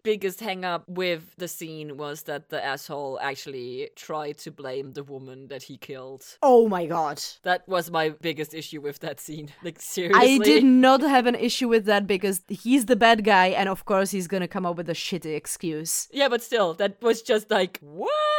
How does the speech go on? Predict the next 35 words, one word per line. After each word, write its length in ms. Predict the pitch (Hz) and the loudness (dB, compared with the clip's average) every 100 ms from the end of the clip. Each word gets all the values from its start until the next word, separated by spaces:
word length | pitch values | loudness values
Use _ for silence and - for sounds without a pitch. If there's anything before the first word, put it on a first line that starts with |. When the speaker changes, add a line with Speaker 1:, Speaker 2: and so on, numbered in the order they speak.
| 605 605 _ - | 0 -2 _ -8
Speaker 1:
<laughs> 100 | 494 _ 453 - _ 170 | -8 _ -14 -14 _ -6
Speaker 2:
Yeah. 260 | 151 147 - _ | -4 -4 -6 _
Luckily, 720 | 240 254 277 - 277 247 240 | 0 4 4 2 0 0 0
we 180 | 208 214 | -2 -2
get 180 | 208 202 | -4 -4
Ames 520 | 208 190 185 185 - - | -4 -4 -4 -4 -6 -8
showing 420 | - - 196 196 | -8 -2 0 0
up. 160 | 160 151 247 | -2 -2 -2
Magically 680 | 226 262 311 330 359 294 | 4 6 4 2 2 4
knows 340 | 262 220 214 202 | 4 4 2 0
where 140 | 202 | -2
Lucifer 460 | 180 170 180 - 185 | -2 -4 -6 -6 -6
is. 540 | 143 139 165 - - - | -6 -8 -6 -6 -6 -4
Speaker 1:
Well, 360 | 220 240 240 233 | 2 4 4 2
he 260 | 254 269 | -4 -2
is 120 | 294 - | -2 -2
his 280 | 277 202 | -4 -4
mission, 640 | 202 190 - 165 147 147 143 | -4 -4 -4 -8 -10 -14 -14
so. 540 | 180 151 123 120 196 | -10 -8 -8 -10 -2
Speaker 2:
I 220 | - 226 220 | 4 6 6
know. 300 | 208 180 165 | 6 4 2
He's 360 | 175 233 - | -2 -2 -2
just, 320 | - 196 - - | -2 0 0 -2
like, 280 | 202 190 180 | -2 -2 -2
he 140 | - 240 | -2 0
knows. 480 | 180 123 190 - - | 0 -2 -2 -4 -2
He 80 | 247 | -4
can 180 | 240 233 | 0 -2
feel 440 | - - 240 226 | -2 -8 -2 0
him 280 | 220 196 160 | 0 -2 -6
in 180 | - 160 | -8 -8
the 60 | 156 | -8
marina. 560 | 156 156 151 127 143 170 | -8 -8 -8 -8 -10 -10
He 60 | 175 | -10
knows. 360 | 170 - - | -8 -12 -16